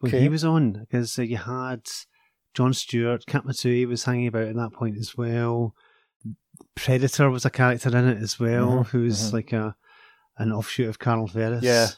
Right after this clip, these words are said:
Speaker 1: uh,
Speaker 2: yeah.
Speaker 1: which was really quite weird and bizarre. Yeah, so round about then, I would think. And he was the main Green Lantern at the time. Hal Jordan had quit at that time.
Speaker 2: That's right.
Speaker 1: And he was for quite some time.
Speaker 2: It's John that's the active Green Lantern during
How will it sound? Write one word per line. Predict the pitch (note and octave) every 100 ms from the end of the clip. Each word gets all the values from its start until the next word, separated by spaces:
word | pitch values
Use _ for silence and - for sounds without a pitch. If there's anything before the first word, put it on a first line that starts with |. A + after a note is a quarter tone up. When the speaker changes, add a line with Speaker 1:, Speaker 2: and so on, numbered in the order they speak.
| A2+
Speaker 1:
uh, |
Speaker 2:
yeah. | A#2 A2+ G#2+ -
Speaker 1:
which | A2
was | A#2+ A2 - -
really | A#2+ A2+ A2+ A2
quite | A2+ A#2 A2 -
weird | A#2 A#2 A2 - -
and | B2 G#2
bizarre. | G#2 A#2 A#2 - _ _ _ -
Yeah, | E3 F#3 G#3
so | - F3
round | F#3+
about | C3 G#2+
then, | A2+ D3+ G3 E3 D#3
I | D#3
would | E3
think. | - - G3 F#3 - -
And | D3 A#2
he | C#3
was | B2
the | A2+
main | A#2+ A#2+ A#2
Green | - A2+
Lantern | A2 A#2 A2+
at | G#2+
the | F#2
time. | - A2+ C#3+ B2+
Hal | G#2 A#2 A#2
Jordan | B2 A2
had | A2+ -
quit | B2+ B2+
at | D3+
that | C#3+ -
time. | D3
Speaker 2:
That's | B2+ -
right. | B2+ C#3+ -
Speaker 1:
And | -
he | A#2
was | A2 A2+
for | -
quite | B2 A2+
some | A#2+
time. | A2+ C3+ E3 _ _
Speaker 2:
It's | A2 G#2+
John | - B2 B2
that's | G#2+ -
the | A2+
active | A2+ - G2+
Green | A2+
Lantern | A2 A2+ - A2
during | G2+ A2+ G#2 G2+